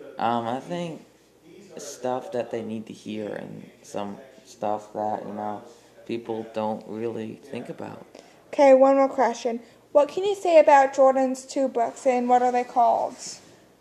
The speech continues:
Speaker 1: Um, they're incredible books, man. They're really good. Um, they're, they're about autism. They're called, they're called Who Am I and, um, Jumbled Pieces. And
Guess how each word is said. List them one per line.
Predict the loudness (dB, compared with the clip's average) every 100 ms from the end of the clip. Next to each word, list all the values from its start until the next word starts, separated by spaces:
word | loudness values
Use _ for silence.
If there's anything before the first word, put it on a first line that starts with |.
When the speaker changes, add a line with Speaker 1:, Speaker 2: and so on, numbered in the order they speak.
| -2
Speaker 1:
Um, | 0 0 -2 -8 -18 _ _ _ -20 _ _
they're | -14 -14
incredible | -12 -10 -10 -10 -12
books, | -14 -14 -14
man. | -12
They're | -12
really | -12 -12 -14 -10
good. | -8 -6
Um, | -8 -10 -18 _ _ _ _ _ _ _ -20 -8
they're, | -4 -4 -4 -8 -10
they're | -10
about | -6 0 0 0
autism. | -4 -10 -8
They're | -8
called, | -4 2 4 4 2 -6 -16 -20 _ _ _ _
they're | -14
called | -10 -8
Who | -4
Am | -4
I | -4 -4 -4
and, | -6 -8 -10 -16 -20 _ _ _ _ _ _ _ _ _ _ _
um, | -4 -2 -4 -10 -18 _ _ _ _ _ _ _ _ _ _ _ _ -20 -8
Jumbled | -6 -6 -10 -14 -14
Pieces. | -14 -12 -10 -10 -10
And | -8 -8 -8